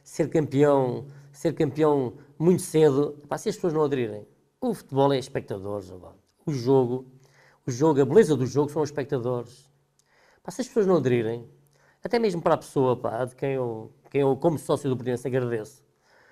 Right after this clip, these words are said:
O, como é que se chama? O senhor, eh, Fonseca, por acaso tem o meu nome, Fonseca, eh, e eu como sócio agradeço, porque realmente se não fosse essa pessoa, o Portimonense nem pensar nisso.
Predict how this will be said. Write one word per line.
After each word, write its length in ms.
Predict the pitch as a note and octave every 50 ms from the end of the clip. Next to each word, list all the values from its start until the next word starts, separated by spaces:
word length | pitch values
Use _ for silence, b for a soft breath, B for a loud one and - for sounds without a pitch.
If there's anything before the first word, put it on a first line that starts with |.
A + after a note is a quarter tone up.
| b b b b b b
O, 800 | - B2+ A#2+ A#2 A2+ A2 G#2+ G#2 G#2 G#2 G2 F#2+ F#2 F#2+ G2 - -
como 100 | B2+ B2
é 40 | A2
que 60 | -
se 60 | -
chama? 200 | D3 D3+ C#3 C3
O 500 | B2+ A#2 A2 A2 A2 G#2+ G#2 G#2 G#2 - _ _ _
senhor, 260 | - - - C3 A#2+
eh, 280 | B2+ B2 A#2+ A#2 A2+ A2+ - -
Fonseca, 560 | _ - D3 B2+ - C#3+ C#3+ C#3 B2+ A#2 A#2 - -
por 80 | - C3
acaso 180 | B2+ D#3 D3
tem 100 | - E3
o 40 | D#3+
meu 80 | D3 C#3
nome, 240 | C#3 C3 A#2+ A2+ -
Fonseca, 500 | - C#3+ A#2+ - C3 A#2+ A2 C#3 C#3 C#3 - b b b b b b b b b
eh, 300 | C#3+ C#3 C#3 C3+ C3 B2 A#2+
e 40 | C#3+
eu 60 | C#3+ B2+
como 120 | C#3 C3
sócio 220 | - C#3 B2 C#3
agradeço, 540 | C3 A#2+ B2 A2+ A2+ A2+ A2 A2+ - - -
porque 200 | - B2 - _ -
realmente 280 | A2+ A2+ A#2 A#2+ A2+
se 80 | - -
não 80 | B2
fosse 280 | A2 - D#3 C3 - A#2
essa 140 | G#2 G#2+ A2
pessoa, 420 | - - - B2+ A#2 A2+ G#2+ - - b b b b b b b
o 80 | b C#3+
Portimonense 640 | D#3+ E3 B2+ C3+ C3+ B2 B2 B2 A#2 - - - - _ _ _ _
nem 280 | - C#3+ D#3 F#3 G3+ F3+
pensar 400 | D#3 E3 C#3 B2 - - B2 A#2
nisso. 420 | A2+ A#2+ A#2+ A#2 - - - _